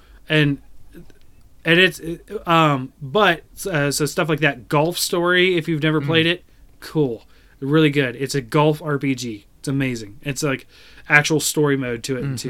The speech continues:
Speaker 2: Mm-hmm.
Speaker 1: Like, also, and you actually go to, like, there's a prehistoric golf course. There's, like, um, there's, like, a windy golf course and, like, all that kind of stuff. And it's just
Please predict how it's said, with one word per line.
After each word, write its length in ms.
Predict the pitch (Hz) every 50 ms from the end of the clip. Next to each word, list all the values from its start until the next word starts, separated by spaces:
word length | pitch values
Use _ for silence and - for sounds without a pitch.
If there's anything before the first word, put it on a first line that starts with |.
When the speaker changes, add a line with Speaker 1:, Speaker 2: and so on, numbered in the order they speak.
| 120
Speaker 2:
Mm-hmm. 480 | 113 101 101 - - - - - - -
Speaker 1:
Like, 280 | 127 123 123 135 139 - -
also, 460 | 147 143 135 123 - 131 113 104 104 113
and 120 | 120 123 135
you 120 | 143 151
actually 240 | 139 135 - 151 135
go 180 | - 139 135 135
to, 60 | 131
like, 280 | 127 123 123 117 - - _ - - - - _ _ -
there's 180 | 127 127 123
a 60 | 139
prehistoric 680 | - _ - 156 151 143 139 - - 160 143 131 117 -
golf 260 | - 123 113 113 -
course. 340 | - - 113 110 117 113 -
There's, 260 | - 147 135 127 117 139
like, 320 | 139 135 127 120 - - _ - - - - _ _ _ _ _ _ _ -
um, 680 | 151 143 139 139 139 135 131 127 123 120 127 123 131 - _ _ -
there's, 360 | 156 120 147 143 139 127 135
like, 180 | 139 135 131
a 60 | 139 127
windy 380 | 123 139 143 147 147 143 135
golf 320 | 131 - 131 123 123 120 -
course 380 | - - 113 - - - -
and, 120 | 139 127 131
like, 220 | 131 123 117 -
all 120 | 131 123
that 160 | 120 120 123 120
kind 200 | - 120 117 117
of 80 | 107
stuff. 280 | - - 123 110 110 -
And 180 | 123 117 117 - - - - - - - _ -
it's 300 | 165 170 156 - - -
just 300 | 185 175 165 151 -